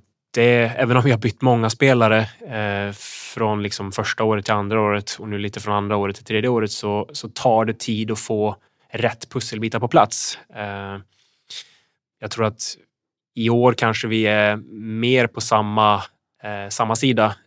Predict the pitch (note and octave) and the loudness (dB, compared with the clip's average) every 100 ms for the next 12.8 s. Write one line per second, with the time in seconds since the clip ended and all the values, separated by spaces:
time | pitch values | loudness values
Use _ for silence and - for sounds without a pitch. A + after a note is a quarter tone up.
0 | _ A#2 G#2+ G#2 G#2 A2 G#2 G#2+ G#2 G2+ | _ -12 -8 -8 -6 -4 -4 -2 -4 -6
1 | G2+ G2+ G2+ - C3+ D3 C#3+ - - - | -6 -6 -6 2 6 8 6 2 -10 -4
2 | A#2 - A#2+ A2+ A#2 G#2+ G#2+ G#2 G#2 A2 | -6 0 2 4 2 0 -2 -4 -4 -4
3 | B2 G#2+ G2+ G#2+ G2+ A#2 B2 A2+ A2 A2 | -4 -4 0 0 0 -2 -4 -4 -2 -2
4 | G#2 _ _ _ _ B2 G2 G2 G2 D2+ | -4 _ _ _ _ -14 -10 -8 -8 0
5 | C#3+ D#3 C#3 C3+ A2+ G#2+ A2 A#2+ B2 C3+ | 4 4 4 2 4 2 0 2 2 2
6 | A#2 A2+ G#2+ - - - F3 A2+ A2 A2 | -2 -4 -4 -6 -12 -14 -20 -8 -4 -2
7 | A2 A2+ G#2+ E3 - G#2+ G#2+ G#2 F#2+ A2+ | -2 -2 2 4 4 0 -2 -4 -6 -6
8 | G2+ G2+ G#2 A2 A#2 B2 G2+ G2 _ _ | -6 -6 -6 -4 -2 -2 -2 -10 _ _
9 | - A2 A#2+ A2+ A#2+ A2 - A2 A#2 A2+ | -10 -8 -6 -6 -6 -6 -4 -2 0 -2
10 | - _ _ _ _ _ B2 A#2+ A#2+ B2+ | -6 _ _ _ _ _ 2 4 4 4
11 | A2+ - A2+ A#2+ - - A#2+ A2 G2+ G#2+ | 4 2 0 0 -2 0 0 0 -2 0
12 | A2 A2 A2 A2 - C3+ B2 A2 | 0 0 -4 -6 -4 0 2 2